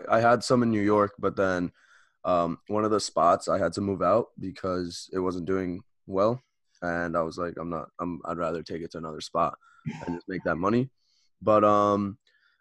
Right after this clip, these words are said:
I just sold them, and then I moved out to L A 'cause it was literally, like, within the week of me moving, and I was like, "I don't wanna deal with that, trying to find a new location and stuff," so I just sold them, and then I moved out here,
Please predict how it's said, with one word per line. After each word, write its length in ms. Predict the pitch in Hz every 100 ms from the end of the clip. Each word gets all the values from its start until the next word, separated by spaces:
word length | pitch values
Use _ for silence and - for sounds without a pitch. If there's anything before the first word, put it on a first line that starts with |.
| -
I 100 | 113
just 200 | 117 -
sold 240 | 110 110
them, 180 | 120 117
and 100 | 98
then 80 | 95
I 80 | 92
moved 260 | 92 90
out 180 | 90 85
to 100 | -
L 160 | 87 87
A 160 | 90 98
'cause 200 | - 104
it 40 |
was 140 | 110 104
literally, 300 | 113 110 107
like, 200 | 98 87
within 320 | 92 101 90
the 120 | 85
week 320 | 85 87 -
of 160 | 80 78
me 140 | 87 87
moving, 400 | 87 90 104 104
and 80 | 85
I 40 |
was 120 | 85
like, 180 | 85 76
"I 100 | 78
don't 140 | 82 85
wanna 140 | 82
deal 220 | 73 80
with 120 | 80 -
that, 220 | 80 -
trying 180 | - 82
to 60 | 80
find 180 | 82 82
a 20 |
new 200 | 82 78
location 380 | 73 - 71 87
and 80 | 87
stuff," 220 | - 101
so 180 | - 78
I 60 | 76
just 180 | -
sold 200 | - 82
them, 180 | 87 101 - _
and 100 | 71
then 80 | 71
I 60 | 71
moved 220 | 80 69
out 140 | 62
here, 180 | 73 -